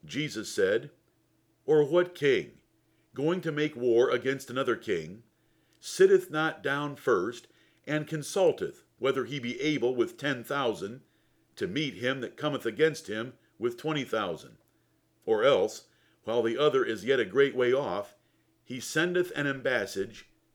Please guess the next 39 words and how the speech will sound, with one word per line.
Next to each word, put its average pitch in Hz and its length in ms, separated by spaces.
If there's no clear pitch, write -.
and 113 100
desireth 123 540
conditions 110 560
of 95 160
peace." 120 420
If 110 200
you 185 140
have 156 120
ever 135 220
slept 139 360
on 113 100
a 107 60
conflict, 92 680
with 127 120
a 131 80
mind 160 460
toward 139 300
fearing 147 400
God 107 400
and 110 180
loving 123 300
wisdom, 85 460
you 131 200
woke 143 360
in 175 80
the 175 80
morning 113 460
with 110 140
a 110 60
very 131 220
different 151 440
perspective 131 640
than 107 140
what 120 180
you 117 80
went 120 220
to 123 80
bed 127 260
with. 80 280